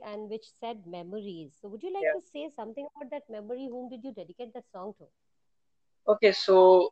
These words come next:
Speaker 2: the song was for my mother's grandmother.
Speaker 1: Okay.
Speaker 2: So she was a very noble lady,
Speaker 1: Mm-hmm.
Speaker 2: and she was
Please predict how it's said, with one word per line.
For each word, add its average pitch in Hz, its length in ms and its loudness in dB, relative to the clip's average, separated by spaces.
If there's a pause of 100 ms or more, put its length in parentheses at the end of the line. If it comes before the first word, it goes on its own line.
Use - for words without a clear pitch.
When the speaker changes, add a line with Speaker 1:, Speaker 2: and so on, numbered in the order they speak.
(140)
Speaker 2:
the 185 80 -2
song 208 440 8
was 220 360 12
for 202 200 8
my 220 260 10
mother's 190 720 10
grandmother. 170 680 4 (1200)
Speaker 1:
Okay. 160 380 -16 (380)
Speaker 2:
So 175 80 4
she 190 160 2
was 196 120 8
a 196 40 8
very 190 400 10
noble 190 360 8
lady, 165 400 0 (960)
Speaker 1:
Mm-hmm. 165 300 8
Speaker 2:
and 165 40 -10 (340)
she 185 300 -2
was 190 460 6